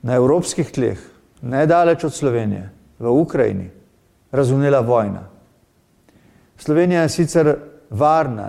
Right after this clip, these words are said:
ni neposredno ogrožena. Verjamemo, da bo tako tudi ostalo. Ampak blizu nas je vojna in, eh, ocenil sem, da kot predsednik republike, eh, moram v teh razmerah ostati doma in vam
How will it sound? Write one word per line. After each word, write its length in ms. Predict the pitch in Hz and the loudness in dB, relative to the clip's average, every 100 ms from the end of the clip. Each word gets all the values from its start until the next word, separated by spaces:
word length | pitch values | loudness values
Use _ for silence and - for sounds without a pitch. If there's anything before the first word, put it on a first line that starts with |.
| 104 | -4
ni 200 | 147 180 | -2 0
neposredno 840 | 139 - 107 123 120 104 104 95 - _ _ - | -2 -4 -6 -2 0 0 -4 -8 -14 _ _ -4
ogrožena. 680 | 123 120 117 98 104 98 98 - _ _ _ _ _ | 0 4 2 2 -4 -10 -16 -20 _ _ _ _ _
Verjamemo, 600 | 120 131 151 160 151 143 | 0 2 2 2 2 2
da 100 | 131 | 2
bo 140 | 123 123 | 0 -2
tako 260 | 127 156 | -2 -2
tudi 260 | - 139 135 | -2 0 0
ostalo. 540 | - 151 127 101 92 - - _ _ _ _ _ _ _ | 0 0 0 0 -4 -12 -20 _ _ _ _ _ _ _
Ampak 280 | - 160 123 120 | -4 -2 0 2
blizu 340 | 170 175 151 | 2 2 2
nas 340 | 139 139 - - - _ _ | 0 -2 -6 -16 -20 _ _
je 180 | 131 151 | 0 0
vojna 540 | 127 139 143 139 127 - - _ _ _ _ - | 2 2 2 0 -4 -6 -18 _ _ _ _ -10
in, 300 | 127 131 123 | -6 -4 -2
eh, 80 | 123 | -2
ocenil 440 | 117 156 147 131 | -2 0 0 -2
sem, 220 | - 127 | -4 -4
da 100 | 117 | -2
kot 220 | 107 107 - | -2 -6 -6
predsednik 440 | 104 139 123 117 | -4 -4 -4 -4
republike, 680 | 113 - 127 123 - 113 104 - - _ _ _ | -6 -2 -2 -2 -2 -4 -4 -14 -20 _ _ _
eh, 280 | 131 127 120 - - - | -4 -4 -4 -8 -14 -4
moram 340 | 135 139 117 | 0 0 0
v 60 | 113 | -2
teh 220 | 120 110 | -2 -4
razmerah 500 | 110 104 110 107 95 - _ _ - | -4 -4 -4 -6 -6 -14 _ _ -12
ostati 460 | 113 - 123 117 | -8 0 0 0
doma 400 | 104 107 131 143 | -2 0 -2 -2
in 120 | 131 | -4
vam 280 | 120 120 110 | 0 0 -2